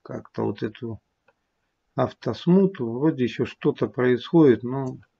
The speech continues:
не настолько, м, как сказать, не то, что хотелось бы. Так, вернемся назад. Пробуем еще один вариант. Вот этот мне больше нравится.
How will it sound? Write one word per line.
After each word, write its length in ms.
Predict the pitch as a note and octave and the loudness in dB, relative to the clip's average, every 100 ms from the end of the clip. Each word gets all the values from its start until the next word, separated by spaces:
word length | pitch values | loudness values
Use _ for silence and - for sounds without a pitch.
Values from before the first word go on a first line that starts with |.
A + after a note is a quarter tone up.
| _ | _
не 380 | C#3+ C3+ C3+ D3 | -12 -8 -4 -2
настолько, 840 | D3 C3+ - - D#3+ C#3 C#3+ C3 - _ _ _ _ _ _ _ _ _ _ - | -2 -4 -6 0 0 2 -2 -4 -8 _ _ _ _ _ _ _ _ _ _ -8
м, 300 | B2+ B2 A2+ _ - - - _ _ _ _ _ | -6 -6 -8 _ -12 -10 -10 _ _ _ _ _
как 220 | - A2+ | -8 -8
сказать, 640 | - - A#2 A#2+ A2 - - _ _ _ _ _ _ _ _ _ _ _ _ _ | -8 -6 -2 -2 -2 -8 -20 _ _ _ _ _ _ _ _ _ _ _ _ _
не 140 | D3+ D#3+ | -2 2
то, 180 | G#3 | 2
что 180 | F3+ - | 2 0
хотелось 540 | - C#3+ C3+ D3+ B2+ G#2+ | 0 -2 0 0 0 -4
бы. 180 | G#2+ - _ - _ _ _ _ _ _ _ _ _ _ _ - | -10 -12 _ -20 _ _ _ _ _ _ _ _ _ _ _ 4
Так, 280 | E3+ C3+ | 4 6
вернемся 580 | B2+ D#3 F3 F3 C#3 C#3+ | 2 4 6 6 6 0
назад. 460 | C#3 D#3 F3 G#3+ G#3 - - - - _ - - - _ _ - _ _ _ - _ - - _ _ _ - - _ | 2 2 6 6 6 -6 -20 -20 -20 _ -20 -20 -20 _ _ -20 _ _ _ -20 _ -20 -20 _ _ _ -20 -20 _
Пробуем 540 | - F3+ F#3+ E3 E3 D3+ | 4 8 8 8 8 6
еще 240 | - D#3+ | 2 4
один 280 | C#3+ B2+ B2+ | 4 4 4
вариант. 640 | B2+ B2 B2 A#2 A2 - - | 6 6 4 2 -4 -10 -8
Вот 200 | D3+ E3+ | 0 4
этот 280 | C#3 C3 C3+ | 4 4 2
мне 160 | C3 | 0
больше 400 | B2+ F3+ F3+ C#3+ | 4 4 4 2
нравится. 600 | C3+ C3+ A#2+ A2 - A2+ | 0 0 0 0 -6 -12